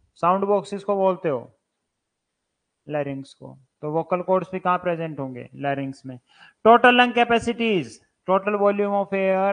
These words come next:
accommodated in lungs at the end of, कैसा है?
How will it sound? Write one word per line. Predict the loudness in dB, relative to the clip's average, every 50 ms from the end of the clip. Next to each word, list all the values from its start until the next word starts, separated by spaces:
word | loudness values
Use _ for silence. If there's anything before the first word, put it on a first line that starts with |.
| 0 0 -2
accommodated | -2 0 -2 -2 -2 0 -2 -2 -2 -4 -6 -6 -8 -8 -8
in | -8 -6 -4 -4
lungs | -2 -2 -2 -2 -4 -4 -6 -8 -6 -6
at | -6 -6 -4
the | -4 -4 -4 -4
end | -2 0
of, | 0 2 0 0 -4 _ _ _ _ _ _ _ _ _ _ _ _ _ _ _ _ _ _ _ _ _ _ _ _ _ _ _ _ _ _ _ _ _ -20 -20 -20 _ _ _ _ _ _ 0
कैसा | 0 2 2 2 2 2
है? | 2 2 0 0 -2 -6 -10 -16